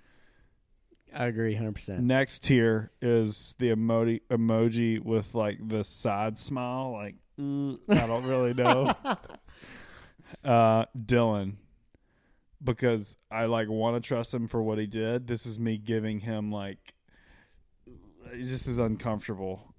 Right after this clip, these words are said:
Speaker 2: I just don't know. And I think his role could be miscast in B C because, like, what are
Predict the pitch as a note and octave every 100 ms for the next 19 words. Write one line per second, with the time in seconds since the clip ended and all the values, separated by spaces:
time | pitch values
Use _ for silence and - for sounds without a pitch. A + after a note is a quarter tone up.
0 | - A2+ A2 G#2+ - A#2 A2 G#2+ G2 F#2+
1 | G#2 - _ _ _ - - _ A#2+ A2+
2 | G#2+ - A2+ - A#2 G2 G#2 G2+ G2+ A2
3 | G2 G#2 G2+ G2+ G#2 - G#2+ G2 F#2+ -
4 | - A#2 G#2+ G2+ G#2 G2+ - G#2 F#2 F#2
5 | - A2 A2+ A2 A2 G#2+ G2+ F#2+ - _
6 | _ - A#2+ A2+ A2+ - - C3+